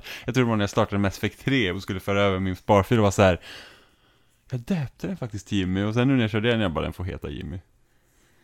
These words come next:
Speaker 2: det någon speciell anledning, eller är det bara för att det känns bekvämt?
Speaker 1: Bekvämt. Nej, men jo, jag tror att det var så att när jag spelade första Mass Effect, ja, men jag ska spela som jag hade gjort, och tänkte då får det vara min gubbe, liksom,
Speaker 2: Okej.
Speaker 1: mitt namn.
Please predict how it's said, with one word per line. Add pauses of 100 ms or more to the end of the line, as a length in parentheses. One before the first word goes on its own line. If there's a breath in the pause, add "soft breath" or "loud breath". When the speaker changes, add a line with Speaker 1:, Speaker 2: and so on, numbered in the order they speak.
(180)
Speaker 2:
det
någon
speciell
anledning,
eller
är
det
bara
för
att
det
känns
bekvämt? (360)
Speaker 1:
Bekvämt.
Nej,
men
jo,
jag
tror
att
det
var
så
att
när
jag
spelade
första
Mass
Effect,
ja,
men
jag
ska
spela
som
jag
hade
gjort,
och
tänkte
då
får
det
vara
min
gubbe,
liksom,
Speaker 2:
Okej.
Speaker 1:
mitt
namn.